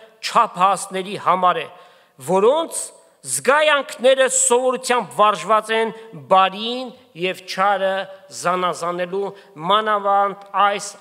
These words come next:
անօրեն աշխարհի մեջ, որ շատ հաճախ չարը բարու կերպարանքով է գալիս,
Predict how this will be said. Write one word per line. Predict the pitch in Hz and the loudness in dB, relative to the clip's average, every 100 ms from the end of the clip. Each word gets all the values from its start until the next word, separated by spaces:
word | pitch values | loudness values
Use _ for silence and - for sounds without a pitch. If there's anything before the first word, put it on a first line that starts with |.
| - | 2
անօրեն | 214 208 208 190 196 226 208 | 2 2 0 -2 -4 0 0
աշխարհի | 196 - 185 185 185 | 0 -4 -4 -4 -6
մեջ, | 190 190 180 - - - _ 151 | -6 -6 -8 -16 -20 -20 _ -2
որ | 208 214 - - - | 2 2 -2 -14 -16
շատ | - - 220 175 | -6 0 0 2
հաճախ | 196 - 196 - | -2 0 -2 -2
չարը | - - 233 220 202 202 202 - - 151 | -2 2 4 2 0 -2 -4 -10 -18 0
բարու | 240 220 240 226 - | 4 4 0 -8 -2
կերպարանքով | 311 254 220 247 220 226 - 220 226 | 4 4 4 2 4 2 0 -2 0
է | 208 | 0
գալիս, | 180 180 185 196 | 0 -2 -4 -10